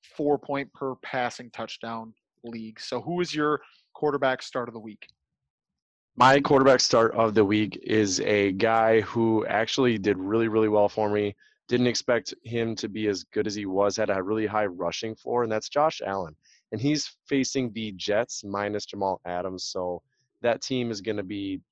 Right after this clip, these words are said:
Speaker 2: not great, so they're gonna be able to get a lot of goal line opportunities, and Josh Allen is a really great option in the goal line. He's just kind of one of those, you know,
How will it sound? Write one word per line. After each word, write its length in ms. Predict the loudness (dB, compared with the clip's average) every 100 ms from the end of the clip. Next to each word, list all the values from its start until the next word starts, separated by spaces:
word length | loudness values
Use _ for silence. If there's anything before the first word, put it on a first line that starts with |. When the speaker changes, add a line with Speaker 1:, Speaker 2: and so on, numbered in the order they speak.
| _ -14
Speaker 2:
not 400 | -6 -2 -2 -2
great, 260 | -2 -2
so 100 | -2
they're 80 | -4
gonna 180 | -4 -6
be 160 | -4 -4
able 200 | -4 -6
to 420 | -8 -8 -6 -8 _ _ _
get 100 | 0
a 40 | 2
lot 160 | 2
of 60 | 2
goal 200 | 0 0
line 360 | 2 0 -4 -8 _ _ -4
opportunities, 680 | -2 -4 -8 -8 -6 -6 -6
and 80 | -4
Josh 280 | -2 -2 -6
Allen 260 | -6 -4
is 100 | -6
a 60 | -6
really 240 | -6 -6
great 580 | -8 -10 -6 -6 -6 -10 -4
option 460 | -2 -2 -4 -8 -8
in 200 | -8 -8
the 80 |
goal 200 | -4 0
line. 280 | 0 0 -4 -8 _ _ -10
He's 120 | -6
just 160 | -6 -4
kind 160 | -4
of 100 | -4
one 160 | -4 -4
of 80 | -2
those, 320 | -2 -4 -8
you 120 | -8
know, 200 | -6 -8